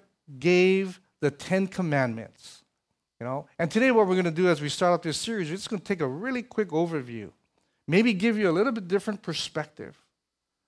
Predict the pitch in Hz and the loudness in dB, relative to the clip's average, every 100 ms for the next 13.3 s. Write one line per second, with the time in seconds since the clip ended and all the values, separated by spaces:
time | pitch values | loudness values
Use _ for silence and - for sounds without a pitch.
0 | _ _ - 127 165 - _ _ _ _ | _ _ -14 -12 -12 -16 _ _ _ _
1 | _ _ - 165 151 190 185 180 - 202 | _ _ 0 2 4 2 0 -6 -2 0
2 | 175 131 123 - _ - _ - 170 165 | 2 0 -2 -8 _ -20 _ 2 2 2
3 | - _ _ _ 196 190 190 190 269 302 | -10 _ _ _ 4 4 4 -2 0 0
4 | - 220 254 160 120 120 - _ _ _ | -2 -2 0 0 0 -6 -10 _ _ _
5 | _ _ _ _ _ _ _ _ 180 165 | _ _ _ _ _ _ _ _ 4 4
6 | 160 - _ _ _ _ _ _ _ _ | 2 -8 _ _ _ _ _ _ _ _
7 | _ _ - 180 143 202 214 170 156 185 | _ _ -2 -2 2 2 2 0 0 0
8 | 208 - 110 113 135 - _ _ _ - | 0 -4 -8 -8 -14 -20 _ _ _ -4
9 | 160 185 165 - _ 156 240 226 - 208 | 2 2 2 -8 _ 2 2 2 0 0
10 | 165 139 131 131 123 151 165 233 202 214 | 2 2 0 -4 -2 4 6 6 4 0
11 | 160 127 139 196 143 131 143 160 170 202 | -4 -6 -2 0 0 -4 -6 -6 -2 -2
12 | - - 175 143 127 175 - 151 131 120 | -4 -6 -6 -6 -2 -2 -2 -8 -14 _
13 | - - | -20 -20